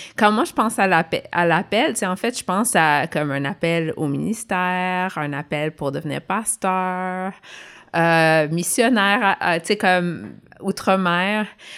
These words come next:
Euh, puis je pense que si je suis parfaitement honnête, j'ai grandi quand même avec une certaine échelle de ce qui est comme plus chrétien comme emploi. Euh, je, je, je te lance ça,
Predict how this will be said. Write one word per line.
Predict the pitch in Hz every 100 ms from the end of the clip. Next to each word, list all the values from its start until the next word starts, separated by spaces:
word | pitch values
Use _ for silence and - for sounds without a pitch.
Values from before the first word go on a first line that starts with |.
| - -
Euh, | 175 170 170 170 -
puis | 196
je | 180 -
pense | 196 220 294 -
que | 196 196 208
si | 214 - 180
je |
suis | -
parfaitement | - 190 214 190 190 180 160
honnête, | 160 160 196 - - - _ _ _ _ _ _ _ 170
j'ai | 180 175
grandi | 185 185 170 262
quand | 285 220
même | 185 202 220
avec | 170 170 -
une | 180 175
certaine | 196 190 233 269
échelle | 240 254 262 233 254
de | 214 196
ce | -
qui | 196
est |
comme | 196 185 180
plus | 175 202 196 - -
chrétien | - 185 180 - 190 196 214
comme | 220 208
emploi. | 208 208 - 214 214 240 277 285 311 294 - - - - -
Euh, | 202 196 - 202
je, | 208 -
je, | - - 190
je | -
te | 233
lance | 214 226 320
ça, | -